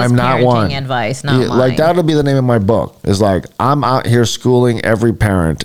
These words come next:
Speaker 1: and I am
Speaker 2: Mm-hmm.
Speaker 1: not one," by Ryan Matsumoto.
Speaker 2: Yeah, there you go.
Speaker 1: <laughs>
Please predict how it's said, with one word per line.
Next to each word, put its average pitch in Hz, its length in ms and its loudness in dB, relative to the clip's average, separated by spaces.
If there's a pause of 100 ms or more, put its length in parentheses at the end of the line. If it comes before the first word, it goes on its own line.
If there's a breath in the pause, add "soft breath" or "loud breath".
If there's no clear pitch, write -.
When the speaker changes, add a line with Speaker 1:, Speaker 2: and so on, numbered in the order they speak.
(100)
Speaker 1:
and 90 260 0
I 98 180 -2
am 90 100 0
Speaker 2:
Mm-hmm. 98 60 0
Speaker 1:
not 82 240 -2
one," 50 340 -4 (600 loud breath)
by 64 140 -2
Ryan 71 240 -4
Matsumoto. 67 560 -6
Speaker 2:
Yeah, 202 360 -4
there 185 280 -4
you 170 80 -6
go. 185 360 0
Speaker 1:
<laughs> 170 40 -2